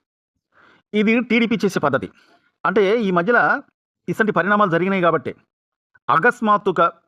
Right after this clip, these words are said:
అనుకోకుండా లోకేష్ను డిప్యూటీ సీఎం చేయాలనే ఒక ఆలోచన అనేది ఎందుకు వచ్చిందన్నట్టు. ఇప్పుడు పవన్ కళ్యాణ్ డిప్యూటీ సీఎం పదవి తీసుకున్న కాడ నుంచి అతను కరెక్ట్గా చేయనట్లయితే ఆ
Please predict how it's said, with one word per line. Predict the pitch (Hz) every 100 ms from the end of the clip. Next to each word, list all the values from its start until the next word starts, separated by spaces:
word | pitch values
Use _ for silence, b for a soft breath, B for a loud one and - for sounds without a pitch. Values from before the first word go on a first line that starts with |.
| _ 127
అనుకోకుండా | 170 202 220 185 147 135 - _ _ _ _ _ _ _ _ _ 131
లోకేష్ను | 143 240 285 262 262 160
డిప్యూటీ | 160 - 233 220 202
సీఎం | 185 170 -
చేయాలనే | 156 160 156 139 123
ఒక | 120 104 113 - _ _ b b
ఆలోచన | - 131 247 247 220 196
అనేది | 175 151
ఎందుకు | 156 185
వచ్చిందన్నట్టు. | 185 180 180 170 175 _ _ _ _ _
ఇప్పుడు | 135 165 123
పవన్ | 160 202
కళ్యాణ్ | 226 220 202 208 160
డిప్యూటీ | 151 196 208
సీఎం | 190 185 180
పదవి | 165 180
తీసుకున్న | 180 - 175 170
కాడ | 170
నుంచి | 170 170 - _ _ _ _ _ _ _ -
అతను | 143 180 147
కరెక్ట్గా | 139 214 220 -
చేయనట్లయితే | 170 202 202 190 170 240 330 _ _ _ _
ఆ | _